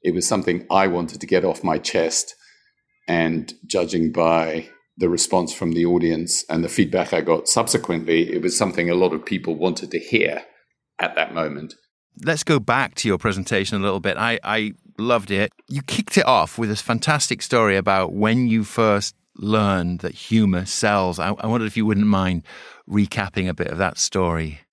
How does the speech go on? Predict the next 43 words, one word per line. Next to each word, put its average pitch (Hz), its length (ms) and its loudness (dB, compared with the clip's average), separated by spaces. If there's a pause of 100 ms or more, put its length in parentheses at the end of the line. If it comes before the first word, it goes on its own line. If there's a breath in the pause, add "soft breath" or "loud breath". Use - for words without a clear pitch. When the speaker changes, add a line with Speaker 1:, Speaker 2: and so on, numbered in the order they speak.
(300)
Speaker 1:
When 117 220 4
I 120 160 6
was, 101 600 2
uh, 85 460 6
a - 60 -6
student, 92 580 2 (100)
I 90 100 -2
had 92 120 4
a 90 60 0
number 90 280 2
of 82 140 -2
kind 85 200 -2
of 80 100 -8
part-time 82 480 0
gigs, 80 480 0
and 78 260 -2
one 95 160 4
of 85 80 -2
them 78 220 -4
was 82 260 -2
selling 80 540 -2
Vax - 340 -2
vacuum 82 420 -4
cleaners 78 440 -8
door 78 260 -10
to 78 140 -14
door. 76 320 -8 (640 soft breath)
And 82 240 -4
for - 80 -10
those 82 200 2
who 76 80 -2
don't - 240 -2
know, 78 360 2 (200)
it 90 80 2
was 82 160 0
a 87 240 6
very 123 420 2
powerful 95 880 -4
vacuum 82 460 -4
cleaner 78 260 -4
developed 82 420 -2
by 78 220 -2
a 73 200 -2